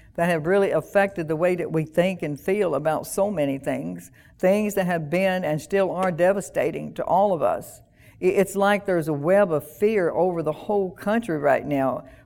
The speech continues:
which in my opinion, it really is worse than the covid virus, because the results of the fear is doing so much more damage.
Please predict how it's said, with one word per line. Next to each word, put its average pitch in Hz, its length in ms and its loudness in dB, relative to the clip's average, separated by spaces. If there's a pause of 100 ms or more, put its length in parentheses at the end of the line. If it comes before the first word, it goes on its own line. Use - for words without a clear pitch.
which 180 180 -2
in 170 100 -2
my 185 220 2
opinion, 156 480 -2
it 147 40 -4
really 180 380 0
is 143 160 -2
worse 165 300 -2
than 160 180 -4
the 143 80 -6
covid 165 380 -4
virus, - 600 -6 (600)
because 180 440 2
the 160 60 -4
results 160 540 2
of 151 60 -4
the 139 100 -4
fear 220 460 -2
is 151 240 -2
doing 170 280 -4
so 208 240 -2
much 185 340 -2
more 180 280 -4
damage. 165 760 -2